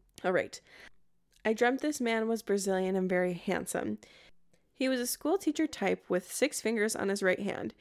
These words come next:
He said that if the U S had a nuclear disaster, go north. So,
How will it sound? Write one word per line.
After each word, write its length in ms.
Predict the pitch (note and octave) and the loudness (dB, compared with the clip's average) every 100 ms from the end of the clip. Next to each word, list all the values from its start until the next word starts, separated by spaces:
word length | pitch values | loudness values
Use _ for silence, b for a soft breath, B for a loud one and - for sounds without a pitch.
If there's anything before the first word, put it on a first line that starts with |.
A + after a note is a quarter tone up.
| B B B | B B B
He 160 | - C4 | -2 0
said 200 | C#4 B3+ | 2 4
that 120 | C4 | 4
if 160 | A3 - | 2 -2
the 100 | G3 | -6
U 200 | G3+ C4 | -2 0
S 160 | D4 | 0
had 160 | - G#3+ | -2 -4
a 40 | |
nuclear 440 | F#3+ G3 - C4 D#4+ | 0 -2 0 -2 0
disaster, 680 | D#4+ B3 F#3+ F#3+ G3 G#3+ - G#3+ | 0 2 0 -2 -2 -2 -4 -4
go 260 | - F#3+ G#3 | 2 4 4
north. 460 | F#3+ D#3+ - - - B B B | 2 0 -2 -16 -20 B B B
So, 320 | - - - | 0 2 2